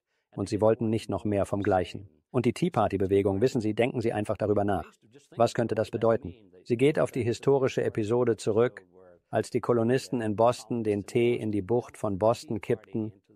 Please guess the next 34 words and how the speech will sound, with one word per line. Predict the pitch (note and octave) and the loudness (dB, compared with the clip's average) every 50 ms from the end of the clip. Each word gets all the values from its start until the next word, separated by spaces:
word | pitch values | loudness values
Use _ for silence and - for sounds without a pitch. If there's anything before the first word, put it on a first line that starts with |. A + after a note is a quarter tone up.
| G2+ _ _ _ - | -20 _ _ _ -4
um | A#2 A2 G#2+ | -4 -2 0
gegen | A2 A2 A2 A2 G#2+ | 2 2 2 2 0
die | G2+ G2+ F#2+ | -2 -2 -4
Steuern, | - - - A2+ A#2 B2 A#2+ A#2+ B2 B2 A#2+ A#2 - _ _ _ _ A2+ _ _ _ B2+ - | -4 0 2 4 4 4 4 2 0 0 -4 -6 -10 _ _ _ _ -20 _ _ _ -8 -6
die | B2+ - | -4 -2
Einschränkung | A#2 A2+ A#2+ A#2 - - A2+ A2 G#2 - G#2+ G#2+ G2+ | 0 -2 -2 -2 -2 -2 -2 -2 -2 -2 -2 0 0
der | G2 F#2+ | 0 -2
Freiheiten | - - A2 G#2+ A2+ G#2+ G#2 G#2 G#2+ A2 - - A2 A#2 | 0 0 2 2 2 2 2 0 0 0 -2 -4 -8 -6
und | - A2+ G2+ - | -6 -8 -6 -6
das | F#2+ F2+ | -8 -8
Stempelgesetz | - - - A#2 A#2 - A#2+ G#2 G#2 G2+ G2 G#2+ G#2+ G2+ - - | -4 -2 -2 -2 0 -2 -2 0 0 0 0 0 0 0 -2 -6
und | A#2+ A2+ G2+ | -6 -6 -4
so | - G#2+ | -2 0
weiter | G2 G#2 G#2+ G#2+ - G#2+ F#2+ | 2 2 2 2 0 -4 -4
zu | - - G2 | -4 -6 -6
protestieren, | - - G#2 G2 - F#2+ - - - A#2+ A#2+ A2+ A2+ A2+ A#2 A2+ - F#2+ F#2 F#2 F#2 G2 G#2+ _ _ _ | -2 -4 -4 -2 -2 -6 -8 -6 -2 -2 0 0 0 -2 -4 -8 -12 -20 _ -20 _ _ -20 _ _ _
die | A2+ G2 | -4 -4
Großbritannien | - G2+ A#2 C3 B2+ - - A#2+ G#2 - - A2+ A2 A2 A2 A2+ G#2 G2+ | 2 4 4 4 4 2 -2 -2 -2 0 0 0 0 0 0 -2 -2 -2
den | G#2 G#2 G#2 | -2 -4 -2
Kolonien | - A#2 A2 G#2 G#2 G#2+ A2 A2+ A2 A2 | -2 0 0 0 0 0 0 0 -2 -2
auferlegt | A#2 G#2+ G#2+ - - G2+ F#2 F#2 F2 E2+ - - | 0 0 0 0 0 -2 -2 -2 -2 -4 -4 -8
hatte. | F2+ E2+ - G2 F#2 F#2 F#2+ _ _ G2 F2+ _ _ _ _ _ _ _ _ _ - - | -8 -8 -8 -10 -12 -14 -18 _ _ _ _ _ _ _ _ _ _ _ _ _ -6 -4
Die | B2 A2+ | -4 -4
Tea | - - F3 F#3 | 0 -2 -2 -2
Party-Bewegung | - - C3 A#2+ - B2 A#2 A2+ A2+ G#2+ A2+ A2+ A#2 A#2 A#2+ A#2 A2+ G#2+ | 0 0 0 2 2 0 0 0 0 0 2 0 2 2 0 -2 0 0
war | A2+ A2+ A2+ | 0 0 2
also | A#2 G#2+ A2 A2 | 0 0 -2 -2
tatsächlich | - - A#2+ A#2+ A#2+ - - A#2+ A2 - - A#2 G#2 - | -2 0 0 0 0 0 -2 -4 -4 -4 -6 -8 -6 -6
eine | A#2 A2 G#2+ G#2 | -6 -4 -4 -2
Rebellion | G#2+ A2 G#2+ A2 G#2 G#2+ A2 A2 A2+ A#2 A#2 A2 | -2 0 0 0 2 2 4 2 2 2 0 0
gegen | G#2+ G#2+ G#2 G#2 | 0 0 0 0
die | G2+ G2+ | -4 -4
große | - G2 G2+ G#2 G2 - A2 F#2 | -2 0 0 0 0 -2 -4 -4
Regierung. | G2+ G2 G2 G#2 G2+ F#2 F2 F2 F2 | -4 -2 -2 -2 -2 -2 -4 -6 -10